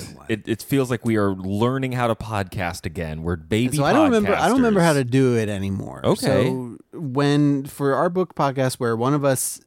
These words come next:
Speaker 1: every week reads a book that we've never read before and tells the other person about it, tells you about it, we have some laughs, we have some cries.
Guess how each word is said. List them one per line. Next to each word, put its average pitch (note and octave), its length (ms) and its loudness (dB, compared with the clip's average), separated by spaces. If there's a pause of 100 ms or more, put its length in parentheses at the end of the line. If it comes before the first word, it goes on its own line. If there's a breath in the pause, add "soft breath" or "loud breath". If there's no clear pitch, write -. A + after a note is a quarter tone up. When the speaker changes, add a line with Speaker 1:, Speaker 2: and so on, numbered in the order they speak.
(160)
Speaker 1:
every C3 200 0
week B2+ 240 -2
reads B2 300 -4
a A#2+ 80 -6
book A#2 220 -4
that C3 100 -6
we've A2+ 160 -4
never C3 220 0
read B2 180 0
before A2 300 -8
and G#2+ 140 -8
tells A2+ 240 -6
the A2+ 100 -6
other C3+ 160 -2
person B2+ 340 -2
about G#2+ 240 -4
it, A2 160 -8 (380 loud breath)
tells A2 240 -6
you C3 100 2
about A2 300 -2
it, G#2 100 -8
we G#2+ 120 -8
have G#2+ 120 -4
some G#2+ 180 -6
laughs, A2+ 480 -4
we G#2+ 200 -8
have G#2 200 -6
some A2+ 200 -10
cries. A2+ 720 -4